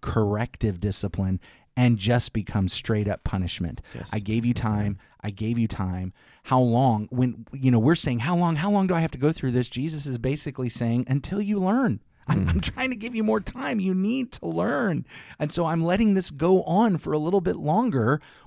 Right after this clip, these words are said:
Speaker 1: Will you learn? Will you come back?" Uh, again, tying this to Psalm one,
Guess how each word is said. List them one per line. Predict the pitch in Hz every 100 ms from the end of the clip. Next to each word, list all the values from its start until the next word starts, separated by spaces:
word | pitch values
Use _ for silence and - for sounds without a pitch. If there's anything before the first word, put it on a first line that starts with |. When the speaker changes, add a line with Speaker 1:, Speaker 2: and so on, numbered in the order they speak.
| -
Speaker 1:
Will | 127 165 220 214
you | 196 202
learn? | 185 180 226 156 110
Will | 113 151 190
you | 170 175
come | 165 - 160 135
back?" | 117 117 - - - - - - - -
Uh, | 123 - -
again, | 151 135 170 113 - - _ - - -
tying | - 196 220 190
this | 175
to | 165
Psalm | - 131 123 104
one, | 95 92